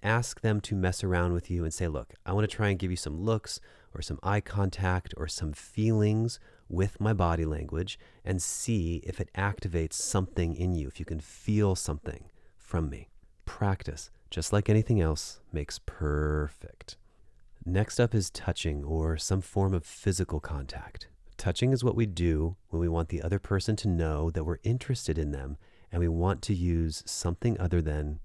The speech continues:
you know, our mouth. To speak, to speak. Disclaimer, we live in a world where if you don't have permission to touch someone, oof, this is an unwanted, unwelcome, uninvited gesture.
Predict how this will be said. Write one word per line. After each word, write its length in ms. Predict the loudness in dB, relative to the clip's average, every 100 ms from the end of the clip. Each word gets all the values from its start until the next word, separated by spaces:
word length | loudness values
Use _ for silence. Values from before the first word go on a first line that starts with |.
| -10 -12 -12 -8
you 140 | -2
know, 240 | -2 -4 -12 -20 -20 -8
our 100 | -6
mouth. 480 | -4 -4 -6 -10 -16 -20 -20 -20 -20 _ -20 -16
To 80 | -8
speak, 440 | 2 4 4 -2 -14
to 60 | -14
speak. 340 | -10 -10 -10 -18 -8
Disclaimer, 760 | -6 -4 -4 2 2 2 -4 -6
we 120 | -2
live 220 | 2 4
in 80 | 4
a 60 | 4
world 420 | 4 4 2 -4 -14
where 580 | -4 2 4 2 0 -4 -10 -10
if 160 | -6
you 140 | 0 2
don't 140 | 4
have 220 | 2 0
permission 380 | 2 2 2 0
to 60 | -2
touch 280 | -2 -6
someone, 500 | 0 2 2 2 -2 -8 _ -20 -6 2
oof, 340 | 2 2 -10 -6
this 100 | -4
is 140 | 0
an 80 | 4
unwanted, 640 | 4 6 6 4 4 0 2
unwelcome, 640 | 2 4 4 4 2 0 0
uninvited 760 | 0 2 2 0 2 2 2 0
gesture. 640 | -2 -2 -2 0 -2 -2